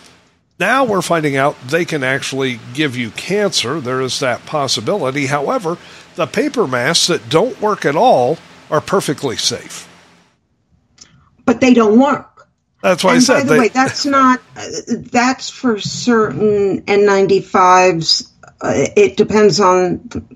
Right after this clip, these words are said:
Speaker 2: where they're manufactured. That's not all N ninety-five masks, by the way.
Speaker 1: I, I don't
Speaker 2: It
Speaker 1: know where, where the
Speaker 2: s-
Speaker 1: manufacturing problem comes in, but if your N ninety-five mask says "Made in China," don't use it.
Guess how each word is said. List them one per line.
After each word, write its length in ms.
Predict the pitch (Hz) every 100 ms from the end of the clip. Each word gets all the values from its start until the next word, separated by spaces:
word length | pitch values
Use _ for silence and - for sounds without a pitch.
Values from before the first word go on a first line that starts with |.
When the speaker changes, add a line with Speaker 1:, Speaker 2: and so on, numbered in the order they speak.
| _ -
Speaker 2:
where 240 | 175 175
they're 120 | 170
manufactured. 1120 | 170 175 170 165 - 180 170 170 - 175 165 - - - -
That's 280 | 392 - 214
not 360 | 202 196 -
all 540 | 190 185 175 160 - -
N 180 | 170 165
ninety-five 760 | 160 156 160 156 - 160 151 143
masks, 600 | 160 160 151 - - -
by 240 | 175 160
the 100 | 156
way. 360 | 156 156 156 156 _ -
Speaker 1:
I, 200 | 139 131
I 120 | 151
don't 280 | 127 190 -
Speaker 2:
It 80 |
Speaker 1:
know 160 | 165 165
where, 340 | 170 143 151
where 220 | 120 156 151
the 160 | 135
Speaker 2:
s- 140 | 98 117
Speaker 1:
manufacturing 1040 | 131 160 135 117 147 147 - 147 135 117
problem 580 | - - 139 160 180 156
comes 360 | 151 165 147 151
in, 200 | 147 147 - - - _
but 100 | 139
if 140 | 131 156
your 200 | 175 151
N 220 | 160 156
ninety-five 680 | 143 151 135 - 143 131 120
mask 360 | 135 139 -
says 260 | 147 127 -
"Made 260 | 117 139 131
in 80 |
China," 500 | 120 - 131 139 131 - - - 131
don't 220 | 110 139 - -
use 300 | 127 110
it. 100 | -